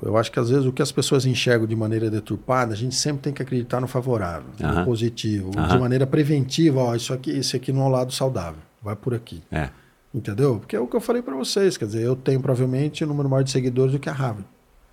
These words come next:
Speaker 1: Agora não significa que eu sou mais, entendeu? Outro dia teve um colega meu que falou, "Pô, mas você não tá me seguindo?" Eu falei, "Cara, eu não sigo meu irmão."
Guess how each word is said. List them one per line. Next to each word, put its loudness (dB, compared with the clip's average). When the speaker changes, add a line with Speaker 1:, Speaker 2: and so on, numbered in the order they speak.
Speaker 1:
Agora -2
não -2
significa -2
que 0
eu 2
sou 0
mais, -2
entendeu? 2
Outro 0
dia 0
teve -4
um -8
colega -2
meu 2
que -18
falou, 0
"Pô, 4
mas -2
você -4
não -2
tá 0
me 0
seguindo?" 0
Eu -10
falei, 0
"Cara, 2
eu 0
não -2
sigo -2
meu 2
irmão." 2